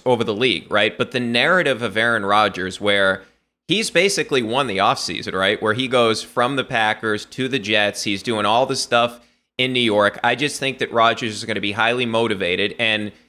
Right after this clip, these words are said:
if the Jets do make it into the playoffs, who gets the credit?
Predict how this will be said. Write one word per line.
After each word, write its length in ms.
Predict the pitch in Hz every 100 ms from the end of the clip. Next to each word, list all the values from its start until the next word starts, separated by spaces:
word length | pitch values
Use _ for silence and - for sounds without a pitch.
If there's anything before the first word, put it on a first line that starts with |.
| _
if 160 | 131 123
the 100 | 127
Jets 340 | 101 143 147
do 160 | - 143
make 200 | 135 139
it 60 |
into 220 | 127 117 120
the 60 |
playoffs, 420 | 127 135 107 104
who 60 | 139
gets 200 | 131 127
the 100 | 110
credit? 380 | - 135 101